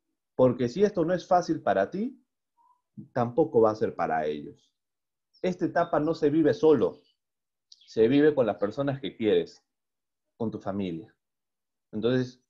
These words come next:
por eso les digo, no solamente vayan teniéndose la idea o vayan preparándose ustedes mismos para ustedes, no.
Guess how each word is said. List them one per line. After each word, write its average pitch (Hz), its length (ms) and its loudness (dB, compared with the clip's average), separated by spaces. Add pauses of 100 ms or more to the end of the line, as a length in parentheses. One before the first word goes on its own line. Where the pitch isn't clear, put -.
por 110 140 2
eso 123 160 2
les 123 160 2
digo, 120 440 -2 (520)
no 165 140 0
solamente 165 560 0
vayan 147 480 0 (180)
teniéndose 139 600 0
la 107 100 0
idea 117 580 4
o 92 60 2
vayan 123 280 2
preparándose 120 600 -2
ustedes 123 320 -4
mismos 135 480 -6 (380)
para 98 160 2
ustedes, 156 400 2
no. 139 340 -4